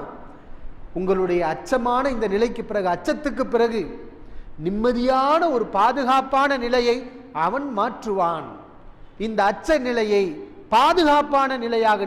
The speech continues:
நிம்மதியான சூழலாக அல்லாஹ் மாற்றுவான். உங்களுக்கு நிச்சயமாக நான் மாற்றி கொடுப்பேன். அல்லாஹ் வாக்குறுதி கொடுக்கிறான். எப்படி கொடுக்கிறான்? நிச்சயமா, நிச்சயமாக என்று பல தடவை இந்த சொன்ன விஷயங்கள் எல்லாமே உறுதிபட, உறுதிபட அல்லாஹ் தெரிவிக்கிறான்.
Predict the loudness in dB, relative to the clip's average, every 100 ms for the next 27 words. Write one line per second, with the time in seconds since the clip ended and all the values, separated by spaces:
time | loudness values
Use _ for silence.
0 | -4 -4 2 4 4 4 0 -2 2 4
1 | 4 2 0 4 6 6 2 0 -4 2
2 | 4 4 2 -8 -16 -12 -8 0 0 0
3 | -4 -8 -6 -4 -2 0 0 -2 -2 -2
4 | -2 -4 -4 0 0 0 0 4 4 2
5 | -2 -14 -18 -20 -20 -20 -20 -20 -16 -4
6 | -2 0 -2 -2 -4 -4 -6 -4 -2 -2
7 | -2 -2 -2 0 0 0 -4 -4 0 2
8 | 4 4 4 2 -4 -14 -16 -8 -8 -4
9 | 0 2 4 4 4 6 6 4 0 -10
10 | -12 -2 0 0 -2 -4 0 2 2 2
11 | 0 -2 -4 -4 -4 -2 -2 -2 0 -2
12 | 0 -2 0 0 0 0 0 -2 -4 -12
13 | -18 -12 -4 0 2 2 4 4 4 2
14 | 2 4 4 4 4 2 0 0 -2 -2
15 | 2 4 4